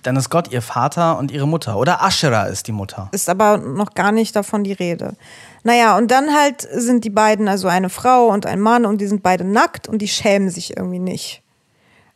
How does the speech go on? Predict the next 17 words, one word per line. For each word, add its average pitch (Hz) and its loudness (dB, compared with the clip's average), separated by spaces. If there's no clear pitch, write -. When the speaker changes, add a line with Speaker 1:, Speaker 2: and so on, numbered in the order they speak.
Speaker 2:
Weil 190 2
sie 190 -2
sind 196 -4
halt 190 0
noch 185 0
voll 190 0
ignorant. 185 -2
Sie 185 -4
haben 180 -2
noch 175 -2
nicht 175 -6
eine 185 -8
verbotene 180 -6
Frucht - -10
gegessen, - -6
was 220 -4
übrigens 269 -6